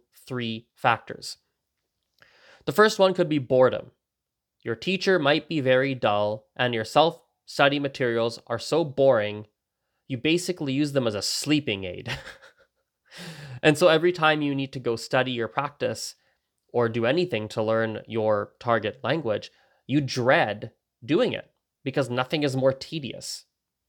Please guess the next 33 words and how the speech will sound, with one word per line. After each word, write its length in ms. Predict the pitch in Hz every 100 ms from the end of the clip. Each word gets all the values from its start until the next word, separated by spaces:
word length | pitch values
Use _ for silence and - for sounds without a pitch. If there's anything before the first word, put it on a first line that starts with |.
| _ _ _ _ _ _
It 140 | 139
could 160 | 175 165
be 80 | 175
fatigue 600 | - 160 - 202 107 -
or 180 | 127 131
busyness. 800 | 107 151 151 123 95 - - - -
I 80 |
think 160 | 123 147
the 80 | 127
busyness 500 | 127 135 147 131 -
and 100 | 117
fatigue 420 | - - 139 120
go 120 | 113
hand 300 | - 120 113
in 80 | 107
hand. 400 | 135 135 - - _ _ _ _ _
You 100 | 131
might 180 | 143 139
work 260 | 135 147 143
long 280 | 131 135 131
hours, 440 | 123 131 127 123
have 200 | 123 123
kids, 420 | - 131 127 123
volunteer 580 | 113 117 127 131 135 127
once 280 | 123 123 -
a 60 | 120
week, 360 | 127 127 - _ _ _
play 180 | - 120
on 160 | 127 127
a 60 |
recreational 600 | 120 131 - 131 127 131
sports 420 | 117 - 131 127 -
team. 360 | 131 127 127